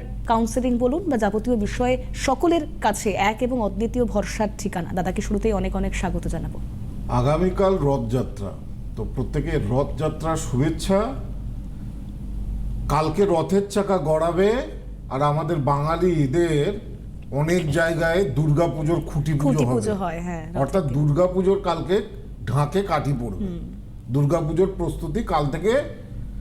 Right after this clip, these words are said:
Speaker 2: পুরো কদমে বাঙালি আমরা শুরু করব।
Speaker 1: শুরু হয়ে যাবে।
Speaker 2: অনেক বাড়িতেও কালকে কাঠামো পুজো হয়। তো কালকে রথের দিনটা খুব একটা,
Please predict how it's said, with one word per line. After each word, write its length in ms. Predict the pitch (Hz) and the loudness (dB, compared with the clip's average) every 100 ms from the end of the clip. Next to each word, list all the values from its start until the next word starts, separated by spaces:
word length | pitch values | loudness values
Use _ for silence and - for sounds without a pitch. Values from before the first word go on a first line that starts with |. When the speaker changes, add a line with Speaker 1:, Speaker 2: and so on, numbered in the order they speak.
| - - | -8 0
Speaker 2:
পুরো 200 | 190 240 | 4 4
কদমে 440 | 220 233 208 202 | 4 4 6 4
বাঙালি 480 | 175 165 165 170 196 277 - - - - - - - - - - - - - | 4 0 0 2 0 -2 -10 -12 -12 -12 -12 -12 -10 -10 -10 -10 -8 -10 -4
আমরা 440 | 139 151 175 - - - | 0 4 4 2 -6 -2
শুরু 140 | 151 | 0
করব। 100 | - | 2
Speaker 1:
শুরু 180 | 269 226 | 2 2
হয়ে 140 | 202 | 2
যাবে। 200 | 170 156 - - - - - - - | -2 -6 -8 -10 -10 -10 -10 -12 -2
Speaker 2:
অনেক 300 | 143 170 151 | 2 2 4
বাড়িতেও 500 | 165 165 175 214 214 | 2 2 4 6 6
কালকে 320 | 208 180 165 | 4 0 0
কাঠামো 460 | 170 156 147 160 170 | -2 -2 0 0 -2
পুজো 220 | 165 170 180 | 0 2 4
হয়। 240 | 185 269 339 - - - - - - - - - - - - - | 4 0 -4 -10 -10 -10 -10 -8 -8 -8 -10 -10 -12 -12 -12 -10
তো 60 | |
কালকে 380 | - 170 208 269 | 0 2 4 2
রথের 520 | 196 165 170 262 240 | 0 0 0 0 0
দিনটা 300 | 190 202 208 | 2 2 2
খুব 300 | 202 202 147 | 2 2 2
একটা, 460 | 170 - 160 147 | -2 0 2 4